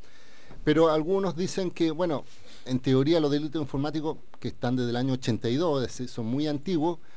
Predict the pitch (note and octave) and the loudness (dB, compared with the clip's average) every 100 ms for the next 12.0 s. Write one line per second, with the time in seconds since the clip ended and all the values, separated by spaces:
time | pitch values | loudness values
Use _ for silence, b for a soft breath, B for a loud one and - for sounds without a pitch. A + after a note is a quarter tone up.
0 | b A#2 C#3+ D#3 E3 - D3 C3 D#3+ D#3+ | b 4 4 4 0 -2 -2 -2 0 2
1 | D3+ C#3+ E3 G3 D#3 - C#3 D3+ E3+ D#3+ | 2 2 4 2 0 -2 0 0 0 0
2 | F#3+ F#3+ A#2 A#2 - D3+ - C3+ D3+ - | 4 4 4 2 0 -2 -2 -4 -4 -2
3 | D#3 D#3+ D#3 D3+ C#3 B2+ D#3 D3 D3 E3 | 0 0 -2 -2 -4 -2 -2 0 0 0
4 | D#3+ D#3 C#3 - C3+ B2 B2+ E3+ G#3 G#3 | 0 -2 -4 -2 0 2 2 2 2 0
5 | - E3 D#3+ - D3+ - F3+ F#3+ F#3 D#3+ | -2 -2 -2 -4 -4 0 0 0 -4 -2
6 | D3 C#3+ C#3 C3+ - C3 B2+ D#3 E3+ F3+ | 0 0 -2 -4 -2 -2 0 0 0 0
7 | E3 D3 - G3+ F#3+ F#3+ G3 F3 F3 G3 | -2 -4 -4 -4 -4 -4 -4 -4 -4 -6
8 | F#3 F#3+ G3 F3 F3 D#3+ D#3 C#3 D3+ F3+ | -4 -4 -2 0 0 0 -2 -2 -2 -2
9 | F#3+ - F3 F3+ F3+ G3+ - b b b | -2 -2 -4 -2 2 0 0 b b b
10 | b b A#2 A2 - C#3+ C3 C3 B2+ D3+ | b b -4 -2 2 2 2 -2 -2 -2
11 | D3 C3 A#2+ - C3+ - D#3+ D3+ G#3+ G2+ | -2 -2 -2 -4 -6 -2 -2 2 2 2